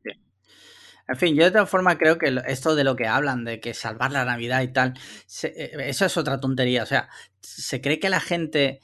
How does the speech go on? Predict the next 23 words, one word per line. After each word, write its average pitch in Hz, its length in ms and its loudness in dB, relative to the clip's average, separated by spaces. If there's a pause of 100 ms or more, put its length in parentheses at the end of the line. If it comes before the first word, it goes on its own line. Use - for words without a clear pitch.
salvar 147 480 0
la 165 120 4
Navidad, 131 480 4 (420)
va 139 160 6
a 131 60 2
salir 135 360 2
a 131 80 2
comprar 131 420 -2
en 123 120 -2
masa, 131 580 2 (480)
eh, 139 300 2
y 143 120 4
a 139 40 6
gastar 135 340 2
dinero 135 360 2
cuando 123 420 0
mucha 143 480 0
gente, 143 300 -2
por 117 180 -4
desgracia, 113 600 -6 (680)
económicamente 127 720 -2
está 120 220 -6
mal, 113 400 0